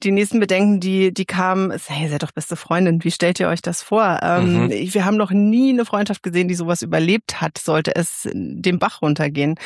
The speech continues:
Speaker 1: Ähm, wir haben uns das alles geduldig angehört, ähm, und haben entschieden, unsere Freundschaft ist stark genug. Und es hat sich ja auch bewahrheitet. Ähm,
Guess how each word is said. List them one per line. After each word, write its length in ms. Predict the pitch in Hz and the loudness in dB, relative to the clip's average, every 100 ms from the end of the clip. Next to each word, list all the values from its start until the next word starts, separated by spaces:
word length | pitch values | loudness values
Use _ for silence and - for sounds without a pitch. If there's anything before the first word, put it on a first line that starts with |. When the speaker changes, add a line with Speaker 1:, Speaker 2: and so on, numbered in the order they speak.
| - - - - - | -12 -12 -14 -16 -4
Speaker 1:
Ähm, 320 | 180 180 180 | 0 2 2
wir 80 | 175 | 2
haben 100 | 208 | 2
uns 100 | 247 | 0
das 100 | 202 | 0
alles 260 | 160 208 - | 0 0 -2
geduldig 480 | 190 202 202 196 | -2 -2 -2 -2
angehört, 840 | - 208 277 277 240 240 262 - - | 0 0 2 0 0 0 0 -4 -8
ähm, 680 | - 196 202 202 208 202 208 - _ _ _ _ _ _ | -4 0 2 2 2 2 0 -4 _ _ _ _ _ _
und 220 | - 185 | -2 0
haben 160 | 196 190 | 2 0
entschieden, 640 | 196 - 196 190 190 190 - _ | -2 -2 0 2 2 -2 -8 _
unsere 260 | - 190 180 | -6 -4 -2
Freundschaft 400 | - 180 180 - | -2 -2 -2 -6
ist 100 | 185 | -4
stark 220 | - 175 | -2 0
genug. 380 | 185 180 214 262 - - - - - - | 2 2 2 0 -6 -12 -14 -16 -8 0
Und 160 | 220 | 0
es 100 | 202 | 2
hat 140 | 185 185 | 0 -2
sich 140 | 185 | -2
ja 120 | 185 | 0
auch 100 | 170 | 0
bewahrheitet. 1000 | - 156 160 175 208 214 214 220 208 - - | -4 -4 -2 0 0 0 0 -4 -8 -10 -4
Ähm, 480 | 175 175 180 180 | -2 0 2 0